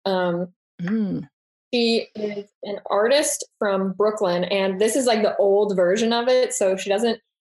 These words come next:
Speaker 1: have this anymore, but she's been making new versions. So she's really awesome. Um,
Speaker 2: Yeah.
Speaker 1: her s-, Instagram is Aesthetic Magic Studio. And I just always use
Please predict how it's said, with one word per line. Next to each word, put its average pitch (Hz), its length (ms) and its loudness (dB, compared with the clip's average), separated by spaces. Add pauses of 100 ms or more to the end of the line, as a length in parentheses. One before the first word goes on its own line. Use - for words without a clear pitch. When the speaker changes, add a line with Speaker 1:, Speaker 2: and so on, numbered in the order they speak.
(180)
Speaker 1:
have 208 220 0
this 202 240 0
anymore, 240 400 2
but 190 200 2
she's 208 220 0
been 190 160 0
making 180 340 0
new 180 140 2
versions. - 460 -4
So - 180 -4 (180)
she's 175 200 -4
really 170 180 0
awesome. 175 420 -4 (360)
Um, 185 360 0
Speaker 2:
Yeah. 190 40 -8 (160)
Speaker 1:
her 175 240 0
s-, - 260 -6 (100)
Instagram 190 640 0
is 175 300 0
Aesthetic 175 640 -2
Magic 165 480 -4
Studio. 170 840 -2
And 208 100 0
I 202 100 2
just 247 200 2
always 220 340 4
use 208 320 2